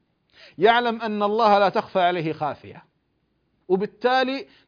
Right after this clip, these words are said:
تجد المراقبة حاضرة، مراقبة حاضرة، يراقب الله قبل أن يراقب الناس، يتعامل مع الله قبل أن يتعامل مع الناس.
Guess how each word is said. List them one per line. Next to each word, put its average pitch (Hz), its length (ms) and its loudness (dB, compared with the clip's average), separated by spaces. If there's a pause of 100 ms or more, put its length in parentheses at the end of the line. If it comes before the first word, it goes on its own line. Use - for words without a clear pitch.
تجد 196 260 -4
المراقبة 180 720 0
حاضرة، 240 680 0 (1300)
مراقبة 196 500 2
حاضرة، 214 500 0 (200)
يراقب 202 440 0
الله 214 400 -2
قبل 220 340 -4
أن 175 120 -4
يراقب 165 380 -4
الناس، - 760 -10 (520)
يتعامل 208 580 2
مع 185 300 0
الله 196 300 0
قبل 196 280 -6
أن 185 60 -4
يتعامل 175 500 -4
مع 139 160 -8
الناس. 147 640 -10